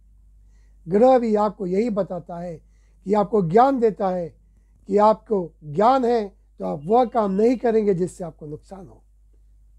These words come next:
तुला राशि वाले, तुला राशि वालों के लिए मार्च दो हज़ार बीस, अक्टूबर दो हज़ार बीस और दिसंबर दो हज़ार बीस सावधान रहने वाला है।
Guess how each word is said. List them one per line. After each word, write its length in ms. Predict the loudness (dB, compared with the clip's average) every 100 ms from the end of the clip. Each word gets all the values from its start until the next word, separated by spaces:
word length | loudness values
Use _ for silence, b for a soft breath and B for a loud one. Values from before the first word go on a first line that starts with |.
| _ _ _ _ _ _ _ _ _ _ _ _ _ _ _ _
तुला 220 | 2 4 4
राशि 260 | 2 -2
वाले, 280 | -16 -20 _ _ _ _ _ _ _ _ _ _ _ _ -20 _ _ _ _ _
तुला 200 | 2 4
राशि 260 | 4 2 0
वालों 220 | 0 0
के 140 | -2 -2
लिए 280 | -2 -2 -6 _ _ _ _ -6
मार्च 500 | 2 2 2 -2 _ _ _ _ _ _ _ _ -10
दो 180 | -2 0
हज़ार 220 | 2 2
बीस, 380 | 2 0 -2 -10 _ _ _ _ _ _ _ _ _ _ _ _
अक्टूबर 440 | -2 0 2 2
दो 180 | 4 2
हज़ार 160 | 2 2
बीस 300 | 2 0 -2
और 120 | -8
दिसंबर 460 | -6 -4 -4 -2 0
दो 140 | 0
हज़ार 180 | 0 0
बीस 280 | 0 -4 -4 _ _ _ _ _
सावधान 500 | -4 -2 0 -2 -4
रहने 200 | -10 -16
वाला 260 | -20 -20
है। 120 | -20